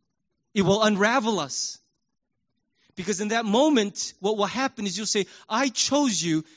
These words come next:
What the heck was I thinking? Am I stupid?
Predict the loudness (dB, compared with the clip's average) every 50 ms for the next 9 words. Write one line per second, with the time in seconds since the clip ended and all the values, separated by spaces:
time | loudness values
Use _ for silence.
0 | _ _ -8 -4 -2 0 0 2 2 2 2 2 2 2 4 2 2 0 -2 -4
1 | -4 -4 -6 -10 -12 -14 _ _ _ _ _ _ _ _ _ _ _ _ _ _
2 | _ _ _ _ _ _ _ _ _ _ _ _ _ _ _ _ _ _ _ _
3 | -2 2 2 2 2 0 0 2 2 2 2 2 0 -2 -2 -4